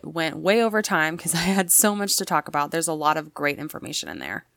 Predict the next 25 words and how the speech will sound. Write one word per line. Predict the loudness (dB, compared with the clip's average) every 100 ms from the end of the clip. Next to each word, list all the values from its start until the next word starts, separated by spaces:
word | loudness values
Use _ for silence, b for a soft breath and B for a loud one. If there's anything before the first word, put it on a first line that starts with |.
| _
If | -10 -6
you |
haven't | 0 2 2
already, | 4 4 4
check | 0 -2 0
out | 0
my | -2
first | -2 -2 -2
couple | -2 -6 -4
podcast | -4 -4 -2 -2
episodes | -4 -2 0 0 -4 -4
all | -2
about | 0 -2
preparing | -4 -10 -10 -8
your | -4
mind, | -2 -2 -4 -6
your | -2
body, | 0 0 -4
and | -8 -8
your | -8
team | -8 -6 -6 -6 -8
to | -4
best | 0 0
support | -2 -6 -8
you | -8 -10 -10 -12